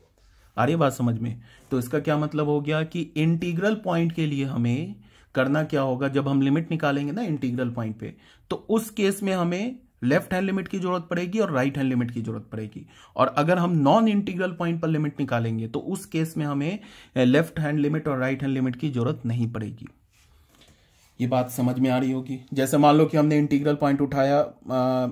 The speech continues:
एक्स का वैल्यू माइनस वन, तो माइनस वन के लेफ्ट हैंड साइड पे जब हम लिमिट निकालेंगे तो कौन सा कर्व यूज होगा, ये y is equals to minus टू, और माइनस वन के राइट हैंड साइड पे जब लिमिट निकालेंगे तो कौन सा कर्व यूज होगा, y is equals to minus वन।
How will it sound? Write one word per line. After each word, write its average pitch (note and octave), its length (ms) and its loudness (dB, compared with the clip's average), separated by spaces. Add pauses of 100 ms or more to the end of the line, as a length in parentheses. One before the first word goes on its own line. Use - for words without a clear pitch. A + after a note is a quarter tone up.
(200)
एक्स B2+ 200 -4
का C#3 120 0
वैल्यू C3+ 240 0
माइनस B2 440 -2
वन, G#2+ 160 -10 (520)
तो D#3+ 60 4
माइनस D#3+ 520 2
वन F#3+ 180 0
के G3 160 -2
लेफ्ट E3+ 380 0
हैंड E3+ 120 0
साइड D#3+ 300 0
पे E3+ 80 -2
जब E3 180 2
हम D#3 140 2
लिमिट E3+ 280 0
निकालेंगे D3+ 380 0
तो E3 120 -4
कौन D#3+ 240 2
सा F3 140 0
कर्व D#3+ 260 0
यूज C3+ 220 2
होगा, A#2 180 -4
ये B2+ 160 0
y C3 180 2
is D#3 140 -2
equals D#3 380 -4
to D3 120 -2
minus D#3+ 380 -2
टू, F#3+ 160 -12 (340)
और B2+ 100 4
माइनस D3 400 2
वन F3+ 140 -2
के F3 120 -4
राइट D#3+ 300 0
हैंड F3+ 120 -6
साइड E3+ 260 -2
पे F3+ 460 -8
जब D#3 200 0
लिमिट E3 280 0
निकालेंगे E3+ 380 2
तो E3+ 120 -4
कौन D#3+ 220 0
सा D#3+ 120 -2
कर्व C#3 240 -2
यूज B2 220 0
होगा, A2 240 -6
y B2 200 2
is C#3 140 0
equals C3+ 300 -4
to B2+ 180 -2
minus C3+ 360 -4
वन। D3 160 -10